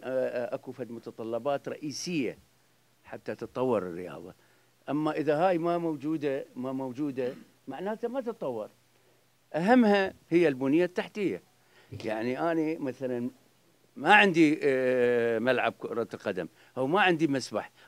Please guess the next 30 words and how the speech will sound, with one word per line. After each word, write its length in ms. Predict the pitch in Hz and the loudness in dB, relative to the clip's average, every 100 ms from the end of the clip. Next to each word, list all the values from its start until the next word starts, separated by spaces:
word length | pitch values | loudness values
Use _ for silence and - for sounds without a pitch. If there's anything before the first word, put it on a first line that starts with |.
| 107 | -6
أو 100 | 131 | -4
ما 120 | 190 | -2
عندي 480 | 185 185 175 170 165 | -2 -4 -4 -2 0
فصالة 480 | 165 151 160 156 | 0 0 0 2
مال 300 | 147 143 135 | 2 0 0
رياضية، 460 | 135 135 123 127 113 | 0 0 -2 -2 -4
أو 100 | 104 | -4
ما 160 | 160 180 | -4 -4
أدري. 220 | 139 117 _ _ - | -4 -12 _ _ -8
زين 240 | 139 139 | -4 -2
هذول 320 | 143 160 151 | -2 0 2
وين 400 | 156 214 220 170 | 4 4 4 0
يص-، 220 | 139 - | -4 -10
وين 300 | - 160 202 | -2 2 4
يلعبون، 560 | 190 165 151 131 151 151 | 4 2 2 -2 -4 -2
وين 200 | 131 143 | -4 -6
يصارعون، 520 | 151 - 131 - 147 - - - | -8 -10 -10 -10 -12 -14 -20 -4
وين 200 | 151 214 | -2 0
يجي 200 | 214 185 | -2 -2
المدرب 560 | 185 175 175 160 170 160 | -2 0 0 0 -4 -2
ي-، 640 | 160 156 156 156 151 143 - _ _ _ _ _ _ - | -2 0 0 0 -2 -6 -12 _ _ _ _ _ _ -12
يطورهم؟ 680 | 110 131 139 139 127 123 - _ _ _ _ | -2 2 4 6 4 0 -4 _ _ _ _
فالبنية 720 | - 143 156 156 147 233 226 | -2 0 2 0 0 -4 0
التحتية 580 | 202 - 160 127 196 180 - | -2 0 -2 -2 -2 0 0
عندنا 300 | 190 180 180 | -2 0 2
من 120 | 160 | 2
زمان، 460 | 123 160 233 175 | 2 4 4 4
يعني 240 | 123 104 117 | 0 -2 -2
مو 220 | 156 165 | 0 0
هسه، 360 | 127 - 113 | -2 -6 -6